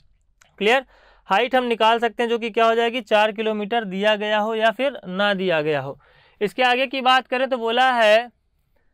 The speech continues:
"Now he takes a turn towards east", यानी कि अब वह क्या करता है,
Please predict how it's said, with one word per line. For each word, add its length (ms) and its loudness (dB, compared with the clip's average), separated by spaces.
"Now 300 2
he 280 -2
takes 220 -2
a 140 -2
turn 260 -2
towards 320 -4
east", 260 -6
यानी 180 -4
कि 60 -6
अब 140 0
वह 160 0
क्या 180 -2
करता 360 -2
है, 260 2